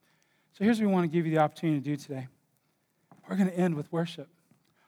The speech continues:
We're gonna end with declaring the great power and authority of the name of Jesus.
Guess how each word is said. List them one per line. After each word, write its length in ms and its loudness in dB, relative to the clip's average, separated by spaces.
We're 80 2
gonna 160 4
end 180 2
with 80 0
declaring 480 2
the 80 -2
great 440 0
power 260 4
and 100 0
authority 460 -2
of 80 -8
the 60 -8
name 200 -4
of 80 -10
Jesus. 480 -14